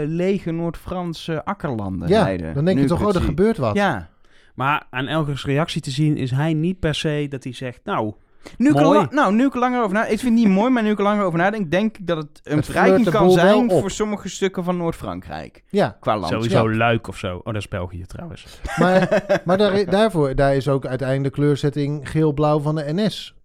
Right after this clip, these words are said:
Speaker 2: eh, uit vandaan gekomen.
Speaker 1: Ja, het valt
Speaker 2: Eh,
Speaker 1: lekker op.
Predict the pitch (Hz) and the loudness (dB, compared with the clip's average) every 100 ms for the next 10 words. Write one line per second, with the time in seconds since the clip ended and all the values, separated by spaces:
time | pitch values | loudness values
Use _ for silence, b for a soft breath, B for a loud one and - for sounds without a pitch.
0 | _ _ _ 139 117 107 113 - 113 107 | _ _ _ -2 0 0 -2 -2 -2 -2
1 | 101 110 107 90 90 92 _ 156 135 120 | -2 -2 -2 -2 -6 -10 _ -2 0 2
2 | 117 113 113 160 160 | 2 0 -2 0 0